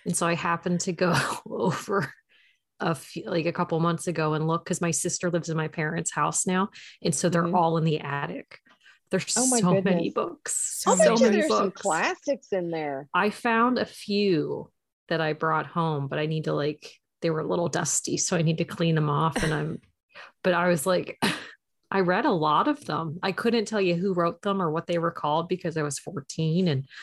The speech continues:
Speaker 1: I
Speaker 2: Yeah.
Speaker 1: just, I wasn't supposed to be reading them, but I did anyway. <laughs> I just hide in
Speaker 2: Mm-hmm.
Speaker 1: my bedroom, like, in the corner and, like, take her
Speaker 3: That's,
Speaker 1: books.
Speaker 3: I totally, my mom, it was a Devereaux reader. And,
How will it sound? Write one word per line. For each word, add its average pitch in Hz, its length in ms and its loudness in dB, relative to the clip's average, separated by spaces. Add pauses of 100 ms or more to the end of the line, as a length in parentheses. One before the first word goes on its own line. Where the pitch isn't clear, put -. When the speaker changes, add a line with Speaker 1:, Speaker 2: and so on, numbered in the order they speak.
(220)
Speaker 1:
I 254 40 0
Speaker 2:
Yeah. 233 80 4
Speaker 1:
just, 190 200 0
I 180 120 0
wasn't 180 340 2
supposed 170 440 0
to 165 40 0
be 156 140 0
reading 156 340 0
them, 202 160 0
but 175 100 0
I 151 100 2
did 170 200 -4
anyway. 180 400 -2 (100)
<laughs> - 600 -10
I 202 60 2
just 202 200 2
hide 180 240 4
in 208 60 4
Speaker 2:
Mm-hmm. 185 80 6
Speaker 1:
my 185 140 6
bedroom, 175 500 0
like, 190 240 -2
in 165 100 -2
the 180 80 0
corner 185 480 -4
and, 185 180 0
like, 170 200 -4
take - 180 -2
her 262 120 2
Speaker 3:
That's, - 200 -4
Speaker 1:
books. - 500 -4
Speaker 3:
I 277 140 0
totally, 262 840 0 (200)
my 226 220 0
mom, 220 580 2 (100)
it - 160 -2
was 202 140 2
a 208 60 2
Devereaux 220 800 2 (180)
reader. 202 540 2 (520)
And, 185 640 0